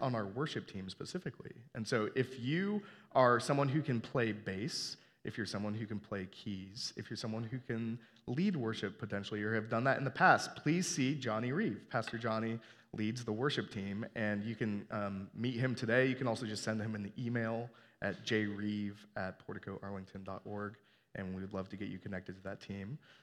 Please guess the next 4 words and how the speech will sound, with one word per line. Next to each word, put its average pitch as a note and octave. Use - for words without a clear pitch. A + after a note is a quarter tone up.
Secondly, C#3+
um, G#2+
it B2+
is A#2